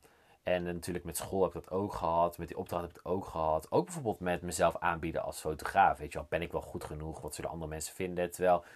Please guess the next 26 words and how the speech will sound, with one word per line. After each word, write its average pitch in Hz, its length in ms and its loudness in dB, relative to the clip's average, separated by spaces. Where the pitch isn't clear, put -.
ik 110 140 -6
vind 127 120 4
het 113 100 0
heel 117 160 6
mooi, 113 240 4
want 98 120 0
op 95 60 -12
een - 60 -8
gegeven 110 200 0
moment 101 180 -6
las 98 180 -4
ik - 80 -12
een 95 100 -8
quote 101 420 -2
van 98 140 -6
iemand 92 540 -6
op - 220 -6
Insta. 95 520 2
En 90 100 0
die 90 100 -4
zei 87 360 2
van, 82 600 -4
"Het 95 180 -2
is 98 180 -6
jouw 87 520 6
kanaal." 80 580 -4